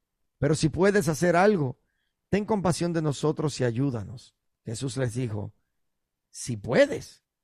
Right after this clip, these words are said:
todo es posible para el que cree.' Inmediatamente el padre del muchacho, clamando, dijo: 'Creo,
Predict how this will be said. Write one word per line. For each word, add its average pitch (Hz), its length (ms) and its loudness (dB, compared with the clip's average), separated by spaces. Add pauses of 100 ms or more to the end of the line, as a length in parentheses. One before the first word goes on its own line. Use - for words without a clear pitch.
(520)
todo 240 360 4
es 202 80 4
posible 190 640 -2
para 127 180 -2
el 123 120 -2
que 123 160 -6
cree.' 113 360 -8 (800)
Inmediatamente 156 880 0
el 160 140 0
padre 165 320 2
del 151 100 2
muchacho, 160 480 -2
clamando, 160 480 -2
dijo: 151 300 -2
'Creo, 170 500 2